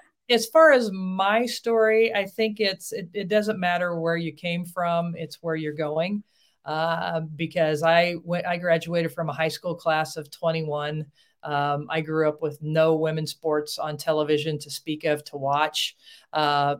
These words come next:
and I still was able to grow and make a now twenty-eight years and counting, uh, career in broadcasting women's sports across the country and across the world.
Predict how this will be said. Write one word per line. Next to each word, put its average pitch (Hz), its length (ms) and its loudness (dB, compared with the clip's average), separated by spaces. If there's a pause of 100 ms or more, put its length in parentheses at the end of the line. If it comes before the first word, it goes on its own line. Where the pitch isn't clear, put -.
and 151 460 -2
I 151 100 -4
still 165 380 2
was 151 160 4
able 156 240 2
to 156 100 -8
grow 151 360 2
and 151 100 0
make 151 200 -2
a 147 320 0
now 147 300 -6
twenty-eight 156 580 0
years 151 360 2
and 147 160 -6
counting, 151 680 -4 (380)
uh, 143 200 -8
career 156 680 2
in 151 300 -6
broadcasting 151 760 2
women's 147 320 -2
sports 147 380 0
across 143 360 0
the - 80 -20
country 147 340 -4
and 143 80 -2
across 139 380 0
the 143 80 -10
world. 135 400 -4